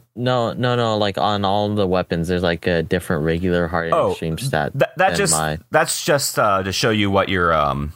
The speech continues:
Speaker 2: skill, what, what you would have, what those numbers are if you roll those.
Speaker 1: Oh.
Speaker 2: So, so if I tell you to roll a hard, you, if you roll a hard success, you can tell me by looking at that whether you rolled a hard or extreme.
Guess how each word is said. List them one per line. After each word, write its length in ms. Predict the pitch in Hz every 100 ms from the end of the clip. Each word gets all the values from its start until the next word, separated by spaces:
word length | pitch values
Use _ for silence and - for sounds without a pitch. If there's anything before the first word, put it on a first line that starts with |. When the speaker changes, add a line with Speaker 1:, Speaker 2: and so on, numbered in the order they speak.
| _ _ _
Speaker 2:
skill, 420 | - - - 107 -
what, 220 | 117 110 120
what 140 | 117
you 100 | 110
would 100 | 98
have, 260 | 98 - - -
what 300 | 107 110 104 104
those 360 | 101 92 82
numbers 320 | 92 85 82 -
are 280 | 80 78
if 120 | 78 78
you 160 | 76 - -
roll 200 | 76 62
those. 580 | 73 64 90 90 - - - - - - - - - - - - - - - - -
Speaker 1:
Oh. 200 | 90 76
Speaker 2:
So, 140 | 71 -
so 120 | 117
if 60 |
I 60 | 117
tell 140 | 143
you 100 | 123
to 60 | 117
roll 200 | 113 104
a 40 |
hard, 180 | 95 -
you, 360 | 104 98 101 -
if 140 | 113
you 160 | 110 110
roll 180 | 113 104
a 40 |
hard 200 | 104 101
success, 300 | 101 101 87
you 60 | 92
can 120 | 95
tell 240 | - 92
me 120 | 90 85
by 160 | 82
looking 200 | 85 87
at 60 | 80
that 220 | 80 -
whether 160 | 85 71
you 140 | 73
rolled 160 | 65 71
a 40 | 73
hard 360 | 76 78 73
or 180 | 69 64
extreme. 640 | 64 - - 55 50 58